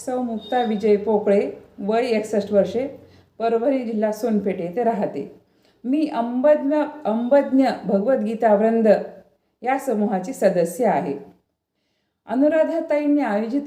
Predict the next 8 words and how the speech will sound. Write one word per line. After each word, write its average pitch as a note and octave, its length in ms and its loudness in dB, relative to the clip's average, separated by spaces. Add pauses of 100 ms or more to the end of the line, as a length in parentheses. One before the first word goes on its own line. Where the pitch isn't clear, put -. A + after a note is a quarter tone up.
केलेली A3+ 680 0 (240)
जागतिक G#3+ 440 0
मनाच्या A#3+ 400 2
श्लोकाची G#3+ 420 2
स्पर्धा G3 500 4 (120)
दोन C4+ 320 4
हजार A3 260 4
पंचवीसमध्ये G#3+ 840 0